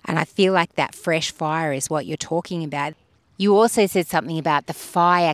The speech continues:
cannot consume what is already burnt. You know, and I feel like so many of us have walked through this time where our lives have become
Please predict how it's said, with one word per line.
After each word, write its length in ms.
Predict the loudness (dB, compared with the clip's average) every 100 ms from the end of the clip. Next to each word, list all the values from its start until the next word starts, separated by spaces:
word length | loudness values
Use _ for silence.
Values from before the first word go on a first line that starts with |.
| -2
cannot 540 | -6 -4 -4 -4 -6
consume 720 | -8 -6 -4 -4 -4 -4 -2
what 160 | -2 -2
is 120 | -2
already 420 | -2 0 -2 -4
burnt. 760 | -8 -8 -4 -2 -2 -2 -4 -6 _ _ _
You 120 | -2
know, 160 | 2 2
and 100 | 2
I 100 | 0
feel 280 | 0 0 4
like 240 | 2 0
so 520 | -6 2 4 6 4
many 460 | 2 0 -2 0 0
of 100 | 0
us 220 | 0 -2
have 120 | -6
walked 640 | -6 -4 2 4 4 0 -12
through 260 | -4 -2 -2
this 260 | -4 -6 -6
time 920 | -8 -8 -10 -6 -2 -2 -2 -4 -6
where 380 | -2 0 0 -2
our 240 | 0 0 0
lives 760 | -2 -2 2 4 4 2 -2
have 280 | -8 -10 -8
become 540 | -10 -8 -10 -6 -6